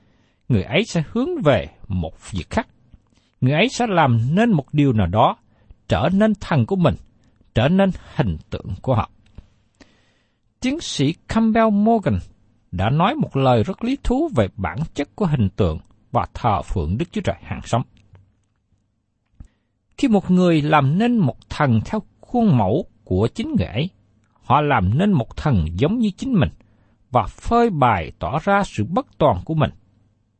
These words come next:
Hơn thế nữa, các thần mà người ta làm cho chính mình sẽ đòi hỏi người ấy đáp ứng với bản tánh xác thịt tự nhiên của mình. Khi Đức Chúa Trời kêu gọi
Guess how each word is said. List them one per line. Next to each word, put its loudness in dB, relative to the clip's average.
Hơn 2
thế -2
nữa, 2
các -6
thần 2
mà 4
người 2
ta 0
làm 2
cho -6
chính -10
mình 2
sẽ -6
đòi 2
hỏi -6
người 2
ấy -4
đáp -4
ứng -2
với -4
bản -4
tánh -4
xác -6
thịt -4
tự -6
nhiên 2
của -6
mình. 0
Khi 0
Đức 0
Chúa 0
Trời 4
kêu -4
gọi 2